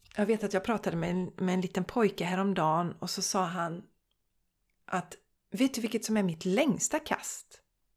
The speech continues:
Så gissar jag lite grann. Och så för att skoja lite med honom sen så sa jag, "Ja, vilket är ditt kortaste kast?" Då tittar han konstigt på mig. För det är ju ingenting som,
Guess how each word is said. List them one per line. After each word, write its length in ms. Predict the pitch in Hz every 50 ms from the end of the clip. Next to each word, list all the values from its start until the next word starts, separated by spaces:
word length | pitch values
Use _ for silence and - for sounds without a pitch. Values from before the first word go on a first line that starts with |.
| _ _ _ _ _ _ _ _ _ _ _ _ _ _ _ _ _ _ _ _ _ _ _ _ _
Så 160 | - - -
gissar 360 | - 196 208 - - - -
jag 140 | - - -
lite 200 | - - - -
grann. 320 | - - - - - - -
Och 80 | - 196
så 100 | - 190
för 160 | - - 208
att 80 | 208 208
skoja 300 | - - 240 220 185 175
lite 220 | 190 214 214 202
med 120 | 196 196 185
honom 200 | 180 180 180 175
sen 180 | - 185 170
så 100 | 160 185
sa 200 | - - 196 175
jag, 160 | 175 175 175 175 - _ - - - - - _
"Ja, 80 | - 202
vilket 260 | 196 247 - 240 -
är 80 | 220 190
ditt 180 | 196 190 -
kortaste 640 | - - 277 - - _ _ - - - - - -
kast?" 480 | - - - - - - - - - - -
Då 60 | -
tittar 300 | - - 208 208 - -
han 100 | - 165
konstigt 520 | - - - 220 185 165 160 - - -
på 160 | - - - -
mig. 300 | - - - 185 - - - - - _ _
För 120 | - - 175
det 60 | 214
är 60 | 220
ju 60 | 294
ingenting 440 | 415 349 214 175 - - 175 147 160
som, 240 | - - 151 160